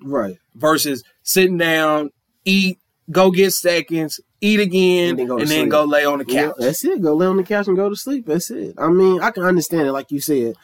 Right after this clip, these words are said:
Speaker 1: you driving up here every Sunday to play, and that's your activity for the week or
Speaker 2: For the
Speaker 1: whatnot.
Speaker 2: week.
Speaker 1: For the week. <laughs> I mean, for the week. <laughs> So I'm glad we had those two and a half hours for you just to, you know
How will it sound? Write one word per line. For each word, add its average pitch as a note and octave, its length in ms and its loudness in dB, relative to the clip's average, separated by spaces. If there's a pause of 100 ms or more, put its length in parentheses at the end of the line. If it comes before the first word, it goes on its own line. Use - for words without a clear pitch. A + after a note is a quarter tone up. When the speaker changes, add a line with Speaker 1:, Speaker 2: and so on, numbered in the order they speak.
(800)
Speaker 1:
you F3 200 2
driving E3+ 380 2
up D#3 140 -2
here C#3+ 480 0 (920)
every D3 240 2
Sunday C3 440 0
to B2 80 -6
play, C3+ 220 -2
and B2 80 0
that's C#3 200 0
your C3+ 280 -2 (1000)
activity D3+ 580 0
for D#3 200 -2
the C3+ 80 0
week A#2+ 260 -4
or A2 80 -6
Speaker 2:
For D#3 180 2
the D3 120 0
Speaker 1:
whatnot. C#3+ 100 2
Speaker 2:
week. F3 220 4
Speaker 1:
For F3+ 140 4
the E3 100 4
week. C#3 320 2
<laughs> - 40 -12
I F#3+ 320 2
mean, F#3 180 4
for F#3 160 2
the F3 100 4
week. D#3 320 2
<laughs> - 80 -18
So G3 140 4
I'm G#3+ 160 2
glad G#3 320 4
we G#3 180 0
had G3+ 260 2
those F#3 340 2
two G3 280 2
and F#3 80 0
a F3 60 0
half E3+ 260 0
hours D3+ 460 0
for F3+ 200 0
you D3+ 160 -2
just D#3 200 -4
to, D3 240 -2 (280)
you G3 100 0
know C#3+ 320 2